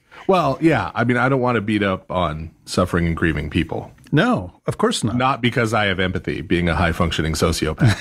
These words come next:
Speaker 1: <laughs> but it's a bad look.
Speaker 2: Yeah.
Speaker 1: Um,
Speaker 2: Yeah.
Speaker 1: but, uh, oh yeah, I will, I will, I will, uh, puncture windbags all day.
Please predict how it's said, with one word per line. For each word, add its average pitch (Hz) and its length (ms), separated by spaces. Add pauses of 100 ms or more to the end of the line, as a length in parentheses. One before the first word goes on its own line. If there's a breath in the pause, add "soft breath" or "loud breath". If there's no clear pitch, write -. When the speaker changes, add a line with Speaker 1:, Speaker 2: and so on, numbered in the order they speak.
Speaker 1:
<laughs> - 100
but 110 260 (1800 loud breath)
it's 127 160
a 123 40
bad 98 260
look. - 380 (240)
Speaker 2:
Yeah. 110 360
Speaker 1:
Um, 104 680 (640)
Speaker 2:
Yeah. 101 360 (840)
Speaker 1:
but, 120 420
uh, 92 420 (340)
oh 123 180
yeah, 110 260
I 98 140
will, 110 200
I 107 140
will, 87 400 (200)
I 95 140
will, 85 460
uh, - 440 (420)
puncture 85 680 (400)
windbags 92 720
all 87 180
day. - 200